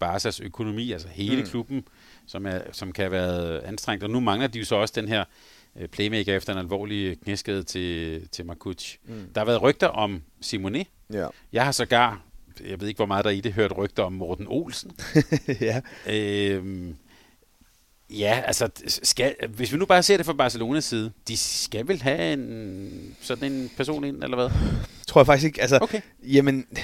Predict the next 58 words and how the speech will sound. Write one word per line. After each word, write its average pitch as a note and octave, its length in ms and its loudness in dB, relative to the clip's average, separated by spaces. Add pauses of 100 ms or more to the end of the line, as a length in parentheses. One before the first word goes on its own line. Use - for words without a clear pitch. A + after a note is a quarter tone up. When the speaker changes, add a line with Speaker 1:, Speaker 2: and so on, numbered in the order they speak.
(180)
Speaker 2:
det C3+ 60 4
er - 40 6
jo C#3+ 60 8
også D3 120 6
svært. C#3 300 8
Man B2 100 -4
kan A#2 80 0
sige, D3+ 320 0
de B2 240 -2
har C3 80 6
jo C3 60 8
ligesom C3+ 460 6 (180)
ville A2+ 140 -2
spare C#3 240 10
nogle G#2+ 160 0
penge G2+ 300 0
nu. - 60 -12 (200)
Og A2 140 0
det C3 140 10
er A#2+ 60 12
de G#2+ 120 0
jo, G#2 340 2
det - 160 0
er B2+ 40 6
jo A#2+ 100 10
opfra, G2 440 4
at - 100 -10
det G#2+ 100 -2
bliver F#2+ 180 0
nødt F#2 180 -6
til. - 100 -10 (120)
Speaker 1:
Ja. G2 100 2 (320)
Speaker 2:
Og G#2+ 120 0
så D3 100 12
har C#3 100 12
man B2 200 4
skilt A#2 240 4
sig C3 120 12
af B2 80 12
med G2 100 -2
Sindrich, G2+ 420 0
og F2+ 60 -12
så A#2+ 80 8
er A#2+ 60 10
det A2 60 10
jo G#2 60 6
klart, G#2 320 6
det G#2+ 200 2
værste, B2+ 320 8
der F#2+ 60 2
overhovedet A2+ 300 4
kan - 120 -8
ske, A2 240 0
det G2+ 140 2
er G#2 60 4
jo G2+ 120 4
selvfølgelig, G2 540 -2
at, D2+ 180 -10